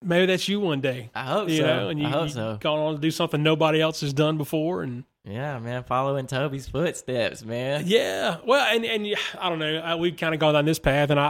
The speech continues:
Speaker 1: I wanna be careful with that too, 'cause I always encourage people to not try to be the next.
Speaker 2: Oh, yeah,
Speaker 1: You
Speaker 2: for
Speaker 1: know,
Speaker 2: sure. Like,
Speaker 1: whatever.
Speaker 2: you're you,
Speaker 1: Be the
Speaker 2: you're,
Speaker 1: first you.
Speaker 2: yeah.
Speaker 1: Yeah.
Speaker 2: For sure.
Speaker 1: So, but I think you're, I think you know what I'm, what I'm getting at there, and I, I hope the listener does also. But do you feel like I made sense on that, Tango? I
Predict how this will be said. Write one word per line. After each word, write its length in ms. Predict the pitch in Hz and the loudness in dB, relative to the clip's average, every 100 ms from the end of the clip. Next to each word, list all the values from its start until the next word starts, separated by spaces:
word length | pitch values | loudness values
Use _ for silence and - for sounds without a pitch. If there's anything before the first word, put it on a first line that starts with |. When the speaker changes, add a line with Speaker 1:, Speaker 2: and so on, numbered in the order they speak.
| 156 | 4
Speaker 1:
I 20 | |
wanna 160 | 170 | 4
be 100 | 160 | 2
careful 340 | 143 170 160 143 | 2 2 2 0
with 120 | 143 | 0
that 220 | 156 147 | 2 2
too, 240 | 143 160 151 | 0 0 0
'cause 200 | 156 135 | -4 -4
I 140 | 147 | -2
always 320 | 180 185 156 139 | 2 4 4 2
encourage 360 | 135 143 135 | 6 8 8
people 320 | 160 139 131 | 6 6 6
to 40 | 131 | 4
not 260 | 143 143 143 | 6 6 4
try 160 | 147 | 2
to 80 | 139 | 2
be 120 | 135 | 2
the 100 | 131 | 0
next. 540 | 135 143 139 131 - - | 2 2 2 0 -6 0
Speaker 2:
Oh, 240 | 139 147 | 4 6
yeah, 220 | 135 139 135 | 6 6 8
Speaker 1:
You 100 | 160 | 8
Speaker 2:
for 40 | |
Speaker 1:
know, 80 | 131 | 8
Speaker 2:
sure. 100 | 143 160 | 8 10
Like, 60 | |
Speaker 1:
whatever. 340 | 156 156 151 170 | 12 10 8 6
Speaker 2:
you're 120 | 160 | 4
you, 160 | 143 156 | 6 8
Speaker 1:
Be 100 | 185 | 8
the 100 | 151 | 6
Speaker 2:
you're, 100 | 156 | 4
Speaker 1:
first 280 | 175 156 | 2 0
you. 120 | 170 143 | -2 0
Speaker 2:
yeah. 200 | 120 - | 2 0
Speaker 1:
Yeah. 300 | 170 156 147 _ _ _ _ - | -2 -4 -8 _ _ _ _ -4
Speaker 2:
For 100 | 120 | -2
sure. 360 | - 113 107 101 | 0 -2 -2 -2
Speaker 1:
So, 240 | - 147 | 0 2
but 120 | 147 | 4
I 60 | 214 | 4
think 220 | 214 175 | 4 4
you're, 260 | 147 143 143 | 4 2 2
I 100 | 160 | 0
think 180 | 156 135 | 0 0
you 60 | |
know 100 | 135 127 | 0 0
what 100 | 123 | -2
I'm, 200 | 123 143 | -4 -2
what 100 | 139 | -2
I'm 120 | 135 | 0
getting 200 | 139 127 | -2 -4
at 140 | 120 123 | -6 -8
there, 160 | 127 | -8
and 80 | 127 | -6
I, 160 | 131 143 | -8 -10
I 60 | 151 | -12
hope 300 | 139 147 143 _ _ _ _ | -10 -10 -14 _ _ _ _
the 220 | 160 143 | -10 -4
listener 400 | 143 151 147 151 | -4 -4 -6 -8
does 320 | 135 143 139 139 | -8 -8 -8 -8
also. 540 | 135 156 151 135 143 135 _ _ _ _ _ | -8 -8 -10 -10 -10 -14 _ _ _ _ _
But 160 | 156 139 | -12 -10
do 60 | 139 | -8
you 100 | 160 | -8
feel 140 | 180 | -6
like 180 | 160 151 | -6 -4
I 60 | 156 | -4
made 200 | 160 156 | -4 -6
sense 240 | 175 170 | -8 -8
on 120 | 175 | -8
that, 180 | 180 175 | -10 -10
Tango? 320 | 190 185 | -10 -10
I 40 | 185 | -10